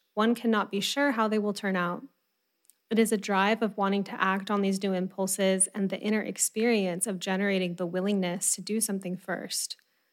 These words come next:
even as there may be very little personal or collective track record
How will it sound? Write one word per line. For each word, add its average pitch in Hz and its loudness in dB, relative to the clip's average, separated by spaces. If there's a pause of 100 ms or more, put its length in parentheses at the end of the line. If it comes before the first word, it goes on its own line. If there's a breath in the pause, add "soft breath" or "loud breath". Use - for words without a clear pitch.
(400)
even 220 4
as 202 2
there 202 2
may 190 2
be 185 -2
very 175 0
little 170 -2
personal 196 -2
or 190 -2
collective 185 -4
track 190 0
record 185 -2